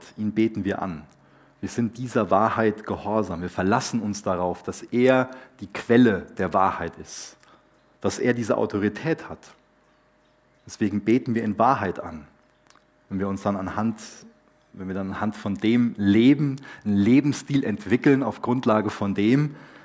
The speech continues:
was in seinem Wort geoffenbart ist. Deswegen ist wahre Anbetung nicht nur ein Lippenbekenntnis. Ich kann so die nächste Folie anklicken, genau. Deswegen ist wahre Anbetung nicht nur ein Lippenbekenntnis, sondern ein Lebensbekenntnis.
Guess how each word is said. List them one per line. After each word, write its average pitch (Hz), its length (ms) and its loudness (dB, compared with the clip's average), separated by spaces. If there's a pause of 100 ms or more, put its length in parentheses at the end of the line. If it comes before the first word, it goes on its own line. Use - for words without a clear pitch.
(180)
was - 380 2
in 110 140 -2
seinem 117 400 2
Wort 113 460 4 (220)
geoffenbart 127 680 4
ist. - 400 -12 (1700)
Deswegen 123 400 4
ist - 180 -4
wahre 123 300 6
Anbetung 117 500 2
nicht 135 160 -2
nur 120 140 0
ein 101 80 -2
Lippenbekenntnis. 175 1160 2 (680)
Ich - 120 -20
kann 113 140 -8
so - 120 -6
die 92 60 -2
nächste 98 320 -6
Folie 147 680 2
anklicken, 131 640 -4
genau. 110 440 0
Deswegen 110 340 -4
ist - 160 -12
wahre 117 300 4
Anbetung 110 440 0
nicht 123 200 -2
nur 107 100 0
ein 90 80 -4
Lippenbekenntnis, 143 840 2
sondern 113 260 -2
ein 113 60 -4
Lebensbekenntnis. 107 1400 0